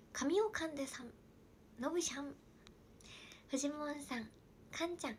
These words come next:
りがとう。コロボ、タコ、スウェイさん、ありがとうございます。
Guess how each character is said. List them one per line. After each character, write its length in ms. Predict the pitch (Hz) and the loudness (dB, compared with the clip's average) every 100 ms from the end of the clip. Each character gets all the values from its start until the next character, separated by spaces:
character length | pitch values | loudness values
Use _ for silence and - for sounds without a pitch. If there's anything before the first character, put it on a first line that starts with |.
| - | -8
り 180 | 226 220 | -6 -4
が 120 | 226 220 | -4 0
と 240 | 277 277 | 2 2
う。 40 | - - - - - - - - - - - - - - - | 0 -14 -20 -20 -20 -20 -20 -20 -20 -20 -20 -20 -20 -20 -10
コ 100 | - | -2
ロ 80 | 381 | 0
ボ、 260 | 392 302 - - - - - - - - - - - | 2 0 -2 -8 -20 -20 -20 -20 -20 -20 -20 -20 -16
タ 100 | - - | -16 -6
コ、 200 | - - - - - - - - - - - - | -4 -4 -8 -20 -20 -20 -18 -16 -14 -14 -16 -12
ス 180 | - 359 | -4 0
ウ 40 | |
ェ 120 | 381 370 | 2 2
イ 40 | |
さ 100 | 339 | 0
ん、 80 | 277 - - | -2 -6 -6
あ 80 | 254 | -2
り 120 | 247 | 0
が 120 | 269 | 0
と 140 | 269 | 0
う 60 | 254 | 0
ご 100 | 247 | 0
ざ 160 | 254 277 | 2 2
い 60 | |
ま 160 | 285 311 | 2 -2
す。 180 | - | -4